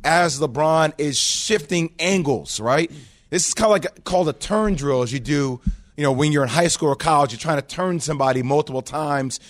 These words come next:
before they get to half court. So that's where the reach looks like it comes into me. So I actually, for, and I get the track record, so I, I understand the reasoning, but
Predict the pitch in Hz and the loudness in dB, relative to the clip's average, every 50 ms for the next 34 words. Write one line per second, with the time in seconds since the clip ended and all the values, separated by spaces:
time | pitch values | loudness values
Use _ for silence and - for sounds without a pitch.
0 | - - _ - 139 131 - - 175 170 170 156 147 143 135 117 107 160 165 - | -20 -16 _ -6 -6 -6 -2 0 0 2 2 2 0 0 -2 0 -2 -2 -2 -2
1 | - - 139 120 127 139 135 120 - - - 226 220 175 135 120 - - - - | -6 -8 -8 -2 -2 -2 -2 -2 -6 -8 -6 -2 2 2 2 2 0 -4 -16 -20
2 | _ _ _ _ _ - 180 190 220 214 - 254 240 202 180 160 208 220 202 - | _ _ _ _ _ 0 4 4 4 4 4 2 2 2 2 4 2 2 2 2
3 | 202 170 - 185 165 143 147 143 - 147 170 180 185 220 190 170 160 160 - - | 0 2 2 2 2 2 2 -2 -2 -2 -2 0 2 0 0 0 0 2 2 2
4 | 202 247 262 269 240 - - - 262 226 175 - - - _ _ _ _ _ _ | 2 2 2 2 0 0 0 -2 -2 -4 -4 -8 -12 -20 _ _ _ _ _ _
5 | _ _ - 208 208 196 180 - _ 175 180 - 180 185 190 185 175 160 233 - | _ _ 2 4 4 4 2 0 _ -4 -4 -4 -2 0 0 0 0 0 -2 -6
6 | - 139 - - 208 196 202 202 - - 214 214 214 - 220 220 220 214 - _ | -6 -8 -4 0 2 2 2 2 0 0 -2 -2 0 0 0 0 0 0 -6 _
7 | _ _ _ _ _ _ _ _ _ _ - - 196 185 165 165 170 170 - - | _ _ _ _ _ _ _ _ _ _ -4 -2 0 2 2 2 2 0 -2 0
8 | - 175 185 196 202 185 160 - - 196 202 202 190 156 139 120 104 123 170 220 | 2 2 2 4 2 0 -2 0 -2 -2 -2 0 0 -2 -2 -2 -2 0 0 2
9 | 240 214 156 160 160 160 151 123 143 160 - | 2 0 0 0 -2 -2 -2 0 0 -2 -2